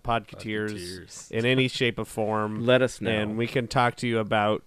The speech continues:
Speaker 1: N F Ts and
Speaker 3: Yeah.
Speaker 1: what you do with them.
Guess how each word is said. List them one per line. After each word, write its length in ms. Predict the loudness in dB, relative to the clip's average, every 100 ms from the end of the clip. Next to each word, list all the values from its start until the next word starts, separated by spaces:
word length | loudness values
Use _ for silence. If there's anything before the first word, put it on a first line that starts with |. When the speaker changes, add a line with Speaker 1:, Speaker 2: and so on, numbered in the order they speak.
| -14 -20 -20 -4
Speaker 1:
N 400 | 2 4 4 0
F 300 | -2 -2 -4 -10
Ts 480 | -8 -6 -6 -6 -8
and 240 | -6 -4
Speaker 3:
Yeah. 40 | -4
Speaker 1:
what 340 | 0 2 2 -4 -20 -20 -18 -14 -10
you 160 | -8 -8
do 240 | -6 -4
with 200 | -6 -6
them. 400 | -8 -8 -10 -14